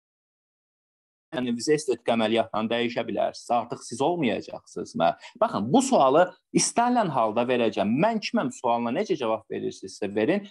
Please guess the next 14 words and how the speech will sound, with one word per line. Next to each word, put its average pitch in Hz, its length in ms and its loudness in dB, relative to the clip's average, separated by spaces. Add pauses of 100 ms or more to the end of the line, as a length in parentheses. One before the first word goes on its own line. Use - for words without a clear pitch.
(140)
bu 240 80 2
sualı 143 360 0
verəcəm. 131 480 0
Həmin 190 280 0
o 175 160 -2
dediyiniz 117 560 -2
şey 131 380 -6 (340)
dəyişsə, 127 600 0 (260)
daha 147 160 4
siz 117 220 -4
olmayacaqsınızmı? 98 1080 -4 (360)
Xeyr, 139 200 4
olacaqsınız. 107 880 2 (480)
Ə, 107 100 4